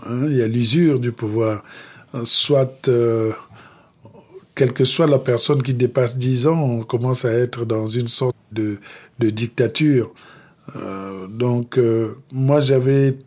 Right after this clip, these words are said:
toujours exprimé mon désarroi, euh, face à la politique, euh, congolaise, en me disant que on aurait pu éviter beaucoup de choses.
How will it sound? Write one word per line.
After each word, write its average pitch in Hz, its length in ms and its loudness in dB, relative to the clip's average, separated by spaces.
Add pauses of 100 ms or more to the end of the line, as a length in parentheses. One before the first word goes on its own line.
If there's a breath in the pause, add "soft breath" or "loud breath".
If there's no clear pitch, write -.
(100)
toujours 165 540 2
exprimé 147 920 0
mon 131 280 0
désarroi, 120 880 0 (720 soft breath)
euh, 110 400 -4
face 139 400 2
à 123 80 2
la 113 100 0
politique, 120 760 -2
euh, 107 260 -2 (100)
congolaise, 165 800 -2 (480 soft breath)
en 117 140 -2
me 120 120 2
disant 120 380 0
que 117 340 -2 (460 soft breath)
on 123 160 0
aurait 123 180 2
pu 139 160 -4
éviter 120 400 0
beaucoup 117 300 -4
de 117 100 0
choses. 117 500 -6